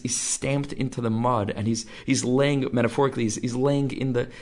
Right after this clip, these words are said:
in the, in the filth of the taivas and lowliness, and, and, and he can't control himself." And just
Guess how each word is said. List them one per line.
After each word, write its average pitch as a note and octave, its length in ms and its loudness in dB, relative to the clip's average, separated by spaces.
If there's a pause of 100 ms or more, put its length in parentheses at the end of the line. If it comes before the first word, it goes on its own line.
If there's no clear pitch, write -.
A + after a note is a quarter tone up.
in C3+ 120 2
the, B2 160 2
in B2+ 100 0
the B2 80 0
filth D#3+ 600 0
of B2+ 140 -4
the - 100 0
taivas C#3 720 -2
and A#2 220 0
lowliness, C#3 580 0
and, - 260 -4
and, A#2 240 -2
and A#2+ 200 -4 (200)
he - 140 -8
can't - 240 -8
control E3 360 2
himself." - 460 0 (2500)
And C3+ 160 4
just C3+ 380 2